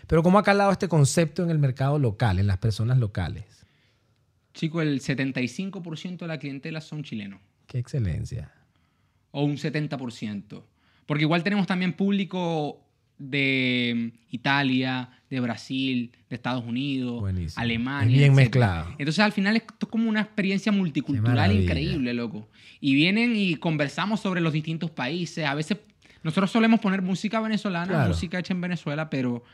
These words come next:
Speaker 2: a veces ponemos música italiana, brasileña.
Speaker 1: O sea, es cultural,
Speaker 2: Porque
Speaker 1: literal.
Speaker 2: de pana que, que, que viene gente de todos lados. La zona, en la zona no hay tantos venezolanos como nos gustaría, pero,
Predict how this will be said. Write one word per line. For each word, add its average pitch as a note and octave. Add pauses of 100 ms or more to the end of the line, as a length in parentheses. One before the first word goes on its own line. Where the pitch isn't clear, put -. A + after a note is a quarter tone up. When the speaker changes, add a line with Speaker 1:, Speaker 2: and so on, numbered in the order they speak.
(160)
Speaker 2:
a C3
veces F#3 (480)
ponemos D#3
música F#3+
italiana, C#3+
brasileña. C3 (200)
Speaker 1:
O -
sea, D#3+
es C3
cultural, F3+
Speaker 2:
Porque C#4+
Speaker 1:
literal. C3
Speaker 2:
de G2
pana E3+
que, E3+
que, C#3
que C#3
viene D#3+
gente G3
de F#3
todos D#3
lados. A#2 (400)
La D#3+
zona, A3+
en E3
la D#3+
zona G#3+
no G3+
hay G#3
tantos A3
venezolanos F#3+ (140)
como C#3
nos C#3
gustaría, C#3+
pero, B2+